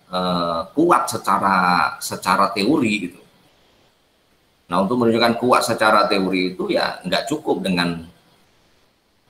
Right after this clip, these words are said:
tiga, tiga review atau tiga sumber itu sangat lemah. Makanya kalau jurnal itu rujukannya malah kita minta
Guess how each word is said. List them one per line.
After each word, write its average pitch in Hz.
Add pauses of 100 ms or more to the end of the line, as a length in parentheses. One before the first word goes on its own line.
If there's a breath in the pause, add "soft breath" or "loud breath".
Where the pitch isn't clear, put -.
(200)
tiga, 95 (840)
tiga 107 (1600)
review 104 (1700)
atau 90
tiga 98
sumber 101
itu 101 (160)
sangat 82
lemah. 80 (640)
Makanya 123
kalau 139 (100)
jurnal 107 (120)
itu 151 (1000)
rujukannya 104
malah 95
kita 90
minta 90